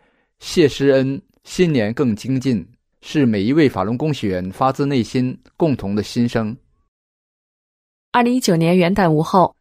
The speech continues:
Speaker 2: 台湾第二大城市台中市市政府广场上，大台中地区的法轮功学员在集体练功弘法，并向师尊拜年。悠扬的音乐、整齐舒缓的动作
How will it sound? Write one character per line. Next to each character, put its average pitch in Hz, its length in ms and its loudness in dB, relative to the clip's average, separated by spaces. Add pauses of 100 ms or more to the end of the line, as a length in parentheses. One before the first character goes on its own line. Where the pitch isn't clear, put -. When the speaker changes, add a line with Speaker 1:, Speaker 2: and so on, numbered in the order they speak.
Speaker 2:
台 233 140 2
湾 277 160 2
第 277 100 2
二 185 100 4
大 160 200 2
城 151 240 0
市 175 300 2
台 175 180 0
中 254 180 0
市 147 300 2
市 - 160 0
政 160 160 0
府 156 140 -4
广 156 180 0
场 160 220 -2
上， 170 260 0 (280)
大 240 160 4
台 190 200 0
中 254 180 0
地 175 160 4
区 - 160 -2
的 156 180 4
法 156 140 0
轮 151 100 -2
功 180 160 2
学 165 180 2
员 156 340 2
在 147 280 0
集 170 200 0
体 156 340 0
练 175 160 2
功 220 180 0
弘 156 240 -2
法， 147 400 0
并 165 180 2
向 156 300 0
师 175 180 0
尊 180 240 0
拜 170 160 2
年。 151 300 0 (520)
悠 269 120 4
扬 226 180 4
的 220 160 4
音 254 200 0
乐、 226 320 2
整 151 200 0
齐 160 220 2
舒 196 220 2
缓 151 180 0
的 151 120 0
动 160 200 0
作 165 240 2